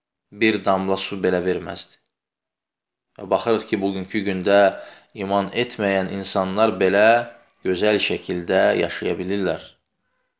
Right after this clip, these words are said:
Bu sadəcə bu dünyada olunan bir fürsətdir,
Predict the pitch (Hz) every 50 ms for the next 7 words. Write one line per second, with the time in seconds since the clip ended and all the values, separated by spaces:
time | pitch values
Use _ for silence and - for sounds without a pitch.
0 | _ _ _ _ _ _ _ _ _ _ _ _ _ _ _ _ _ _ _ _
1 | _ - 110 120 - - 131 110 95 98 92 95 104 107 113 117 117 117 - -
2 | - _ _ _ _ _ 107 107 117 117 110 107 98 95 92 92 87 87 82 98
3 | 98 104 107 113 113 - - - - _ _ _ _ _ _ - 98 92 92 95
4 | 92 95 95 92 90 90 85 - - 90 90 - - 95 92 - - - - 90